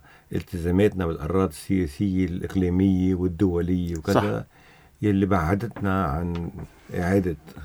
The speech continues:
Speaker 1: آه، تكوين هالبلد على أسس سليمة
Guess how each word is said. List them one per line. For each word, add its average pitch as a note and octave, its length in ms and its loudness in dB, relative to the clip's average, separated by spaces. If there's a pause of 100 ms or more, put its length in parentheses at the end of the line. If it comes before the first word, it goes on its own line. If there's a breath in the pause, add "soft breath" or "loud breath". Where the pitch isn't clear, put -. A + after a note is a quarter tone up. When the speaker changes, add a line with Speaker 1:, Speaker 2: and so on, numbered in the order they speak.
(220)
Speaker 1:
آه، E2+ 120 -4
تكوين F#2+ 500 0
هالبلد D#2+ 520 -4
على E2 320 -6
أسس - 140 -6
سليمة F2 680 0